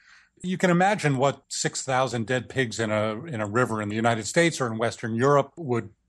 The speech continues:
provoke in terms of a government response or in terms of public feedback.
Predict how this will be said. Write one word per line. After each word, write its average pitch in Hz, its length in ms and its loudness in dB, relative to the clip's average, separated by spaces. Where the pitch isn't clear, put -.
provoke 113 460 0
in 101 100 -8
terms 113 260 -2
of 104 80 -6
a 104 60 -6
government 110 420 2
response 165 480 2
or 117 80 -2
in 101 80 -6
terms 110 240 -4
of 95 120 -12
public 101 300 2
feedback. 104 600 -6